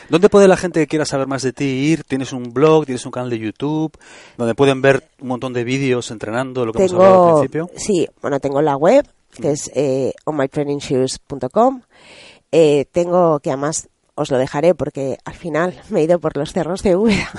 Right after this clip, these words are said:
Speaker 1: <laughs>
Speaker 2: y no hemos hablado de la importancia de, del entrenamiento de fuerza por el tema de la osteoporosis, todo el tema de salud,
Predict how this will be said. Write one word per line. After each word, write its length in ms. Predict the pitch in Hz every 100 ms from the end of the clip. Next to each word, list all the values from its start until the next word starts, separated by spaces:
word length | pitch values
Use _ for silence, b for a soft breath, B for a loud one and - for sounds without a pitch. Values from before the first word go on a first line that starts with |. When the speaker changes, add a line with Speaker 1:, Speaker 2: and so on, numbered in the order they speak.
| -
Speaker 1:
<laughs> 720 | 208 - 254 247 135 208 185 -
Speaker 2:
y 100 | 214
no 60 |
hemos 180 | 190 233
hablado 320 | 190 185 208
de 100 | 208
la 80 | 196
importancia 560 | 202 165 170 190 220 202
de, 260 | 180 170 151
del 160 | 185
entrenamiento 540 | 190 190 170 160 170 180
de 100 | 190
fuerza 440 | 214 208 - 190
por 160 | 180 180
el 80 | 170
tema 180 | 175 160
de 60 |
la 80 | 170
osteoporosis, 840 | 170 - 143 165 175 190 202 190 185
todo 140 | -
el 100 | 170
tema 200 | 175 185 180
de 100 | 185
salud, 400 | 160 185 233